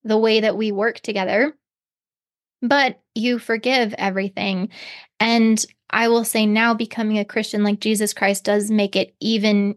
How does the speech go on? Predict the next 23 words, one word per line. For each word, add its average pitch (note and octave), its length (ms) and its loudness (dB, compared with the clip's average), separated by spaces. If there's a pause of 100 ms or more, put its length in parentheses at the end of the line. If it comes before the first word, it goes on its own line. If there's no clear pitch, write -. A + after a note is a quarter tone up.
(120)
easier G#3 440 -2
to G3 180 -10
forgive G3+ 480 0
when A3+ 160 4
you G#3+ 180 4
understand G3+ 960 0
the G#3 100 -4
forgiveness G3+ 560 0
that - 140 -8
he's A#3+ 280 0
<laughs> - 120 -4
giving B3 340 2
you C4 380 4
all A#3 180 2
the A#3+ 120 -2
time, B3+ 420 -2
unconditionally, B3 640 -4
before A#3+ 380 -2
you're A#3+ 100 2
even A3 300 0
born. D4 340 -2 (840)
And, B3+ 440 4
uh, A#3+ 260 2